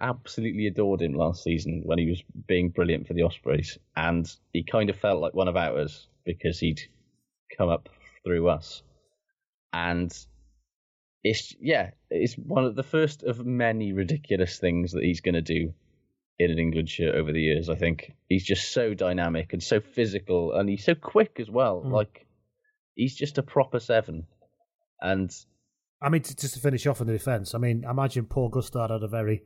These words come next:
Speaker 2: satisfactory Saturday evening. What, what does he do, Paul Gustard? Does he go home and, like, snog a wolf or something?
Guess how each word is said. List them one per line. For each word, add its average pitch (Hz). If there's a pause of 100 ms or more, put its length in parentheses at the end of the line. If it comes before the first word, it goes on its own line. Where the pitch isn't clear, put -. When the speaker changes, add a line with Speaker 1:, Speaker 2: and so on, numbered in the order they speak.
(240)
Speaker 2:
satisfactory - (640)
Saturday 117
evening. 120
What, 226
what 254
does 202
he 220
do, 226
Paul 131
Gustard? 135
Does 160
he 185
go 190
home 208
and, 185
like, 175 (420)
snog 160
a 160
wolf 151 (140)
or 110
something? 98